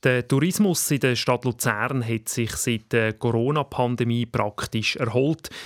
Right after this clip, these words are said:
Das zeigen die Zahlen vom Bundesamt für Statistik, die heute rausgekommen sind. Im Jahr zwanzig dreiundzwanzig haben deutlich mehr Leute in der Stadt Luzern übernachtet als noch im Jahr voran.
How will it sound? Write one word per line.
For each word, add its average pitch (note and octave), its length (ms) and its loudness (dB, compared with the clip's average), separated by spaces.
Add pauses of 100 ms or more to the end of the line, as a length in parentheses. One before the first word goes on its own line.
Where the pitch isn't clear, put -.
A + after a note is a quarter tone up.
(220)
Das - 180 -2
zeigen A2+ 300 0
die A2+ 120 -4
Zahlen G#2+ 420 0
vom A2 320 0
Bundesamt G#2+ 760 -2
für G#2+ 280 -2
Statistik, - 840 -2
die A#2 40 -2
heute A2+ 380 0
rausgekommen B2 440 0
sind. A#2+ 440 0 (220)
Im A#2 160 0
Jahr A2 320 2
zwanzig A2+ 480 -2
dreiundzwanzig C#3+ 680 0 (440)
haben B2 200 2
deutlich A#2 560 0
mehr A#2+ 280 2
Leute A#2 440 0
in G#2+ 40 -2
der G#2 180 0
Stadt G#2 360 -2
Luzern A2 420 0
übernachtet A2+ 720 -2
als G#2 300 -2
noch A2+ 100 2
im A2 160 0
Jahr A2 320 0
voran. B2 500 2